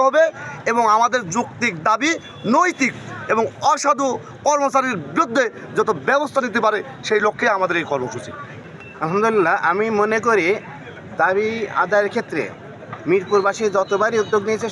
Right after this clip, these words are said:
Speaker 2: সফল হয়েছে, সফল হয়নি এমনটি নয়। যেমন এই সময় এখানে একসময় কোনো আন্তনগর ট্রেনই থামতো না, আমরা আন্দোলনের মাধ্যমে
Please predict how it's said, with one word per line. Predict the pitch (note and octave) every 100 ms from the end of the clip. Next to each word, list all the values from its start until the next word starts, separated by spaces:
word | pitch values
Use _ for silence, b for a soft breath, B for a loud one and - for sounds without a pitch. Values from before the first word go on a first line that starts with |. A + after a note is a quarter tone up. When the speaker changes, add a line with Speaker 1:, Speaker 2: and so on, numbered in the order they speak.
| G3
Speaker 2:
সফল | F#3+ F3+
হয়েছে, | C#3 - G#2+ G2 - - - - -
সফল | E3+ G3
হয়নি | F#3 G#3
এমনটি | G3+ G3 A3 G3+
নয়। | D#3+ G#3 - - - - C3
যেমন | G#3 G3+ C3 G2 - - - - D#3
এই | F#3+
সময় | G3+ G#3+ A3 A3 D#3+
এখানে | F#3 A#3
একসময় | G3+ - A3 A3 G#3
কোনো | A#3 A#3 E3
আন্তনগর | G3 G3+ G#3 G#3 G3+ G3+ G3
ট্রেনই | G#3 A3+ F#3+
থামতো | G3 F#3 D3
না, | F#2 - - - - -
আমরা | E3+ G3+ F#3+
আন্দোলনের | G#3 G#3 G#3+ G3+
মাধ্যমে | F#3+ G#3+